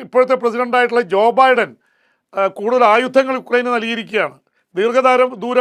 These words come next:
മിസൈലുകൾ പ്രയോഗിക്കാനുള്ള അവകാശം നൽകിയിരിക്കുന്നു. ആ അവകാശങ്ങളൊക്കെ വെച്ച് യുക്രൈൻ ഇപ്പോൾ ദീർഘദൂര മിസൈലുകൾ, അമേരിക്കയുടെ അറ്റക്കാംസ്, അതുപോലെ തന്നെ സ്റ്റോം ഷാഡോ എന്ന ബ്രിട്ടീഷ്, ഫ്രഞ്ച്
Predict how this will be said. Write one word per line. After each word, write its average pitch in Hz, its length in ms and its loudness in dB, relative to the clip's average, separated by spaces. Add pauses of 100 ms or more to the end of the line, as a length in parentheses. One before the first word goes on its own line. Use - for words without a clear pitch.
മിസൈലുകൾ 254 560 0
പ്രയോഗിക്കാനുള്ള 240 640 0 (540)
അവകാശം 262 480 2
നൽകിയിരിക്കുന്നു. 190 520 -8 (420)
ആ 196 40 4 (140)
അവകാശങ്ങളൊക്കെ 233 760 -2
വെച്ച് 226 220 -4 (140)
യുക്രൈൻ 233 500 -4
ഇപ്പോൾ 233 240 -4
ദീർഘദൂര 226 480 -4 (540)
മിസൈലുകൾ, 226 500 -2 (180)
അമേരിക്കയുടെ 220 580 -6 (180)
അറ്റക്കാംസ്, 208 640 -6 (440)
അതുപോലെ 208 380 -2
തന്നെ 220 200 -4 (100)
സ്റ്റോം 220 280 -2 (120)
ഷാഡോ 226 400 0
എന്ന 214 120 -6 (100)
ബ്രിട്ടീഷ്, 226 420 -8 (120)
ഫ്രഞ്ച് 220 280 -8